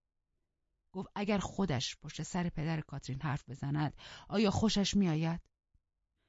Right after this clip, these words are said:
بالاخره کاترین متوجه شد که انشا اسم و آبروی هیتکلیف را اسم و آبروی خودش می‌داند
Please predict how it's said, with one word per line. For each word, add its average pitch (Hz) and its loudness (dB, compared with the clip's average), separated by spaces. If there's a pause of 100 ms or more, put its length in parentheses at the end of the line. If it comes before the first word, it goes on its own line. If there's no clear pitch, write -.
(440)
بالاخره 147 0
کاترین 143 -2
متوجه 143 -2
شد 156 -4
که - -14
انشا 139 -4 (140)
اسم 196 -2
و 196 0
آبروی 151 0
هیتکلیف 143 -6
را 143 -4 (180)
اسم 196 -4
و 175 -2
آبروی 131 -4
خودش - -6
می‌داند 113 -2